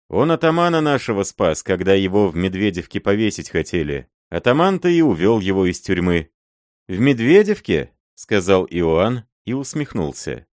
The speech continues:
«Это должно быть, когда ты хомяка и с объездом его шелепугами отшлёпал.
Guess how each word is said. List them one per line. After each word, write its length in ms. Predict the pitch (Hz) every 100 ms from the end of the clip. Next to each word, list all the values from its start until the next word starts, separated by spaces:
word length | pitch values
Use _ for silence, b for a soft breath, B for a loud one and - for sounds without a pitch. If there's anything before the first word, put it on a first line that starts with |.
| _ _ _
«Это 380 | - 151 190 190
должно 580 | 147 160 151 98 120 156
быть, 220 | 147 151
когда 380 | - 123 117 151
ты 140 | 147
хомяка 680 | 123 131 120 120 - 175 175
и 120 | 95
с 100 | 85
объездом 580 | 101 90 95 151 117 117
его 380 | 110 107 127 143
шелепугами 800 | - 131 117 113 180 190 180 135
отшлёпал. 800 | 101 - - 90 78 80 78 -